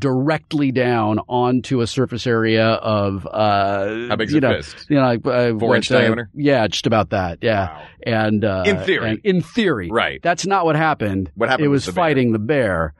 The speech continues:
Speaker 1: Um, but, uh, I will tell you, uh, if you can avoid breaking ribs, highly recommend staying, just,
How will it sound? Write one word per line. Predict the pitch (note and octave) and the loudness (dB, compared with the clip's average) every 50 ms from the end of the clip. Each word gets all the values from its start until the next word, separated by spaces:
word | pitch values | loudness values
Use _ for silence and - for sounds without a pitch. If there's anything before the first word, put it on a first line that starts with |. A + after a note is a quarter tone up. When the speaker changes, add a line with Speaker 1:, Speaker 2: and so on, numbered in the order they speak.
| - - - - | -20 -20 -20 -12
Speaker 1:
Um, | - - A#2+ A2 G#2+ G#2+ G#2 G#2 G#2+ A2 G#2+ | -6 -2 0 2 2 2 2 2 2 0 0
but, | G#2 C#3+ C#3+ C3+ - | 0 0 0 0 0
uh, | - C#3+ C#3 C#3 C3 A#2+ - | 0 0 2 2 0 0 0
I | - D3 D3 | 0 0 2
will | C#3+ D3 | 2 0
tell | C#3 - G3+ G#3 | 0 0 0 0
you, | G3+ D#3+ C3+ B2 A#2+ A#2+ - - | 2 2 2 2 2 0 0 0
uh, | - B2+ B2 A#2+ A#2+ A#2+ A#2+ A#2+ G#2+ - | 0 0 2 2 2 2 2 2 0 0
if | C3+ B2+ - | 0 0 0
you | D#3+ D3 | 0 0
can | C#3 D3 C#3+ | 2 0 0
avoid | A2+ A#2 E3 E3+ E3+ D3 | 0 0 0 0 0 2
breaking | D#3+ E3+ D#3+ - D3+ | 0 0 0 2 2
ribs, | D#3 E3+ D#3+ B2+ A2+ G#2 - - - _ _ _ | 2 2 2 0 -2 -4 -8 -8 -10 _ _ _
highly | - - C#3 C#3+ D3 D3+ D3+ | -8 -4 0 0 2 2 2
recommend | D3 C#3 C3 - C3 B2 B2 B2 A2 | 2 2 2 2 2 2 2 2 0
staying, | - - C#3+ B2+ A#2+ | 0 0 0 0 2
just, | - - C#3 - - | 2 0 -2 -2 -2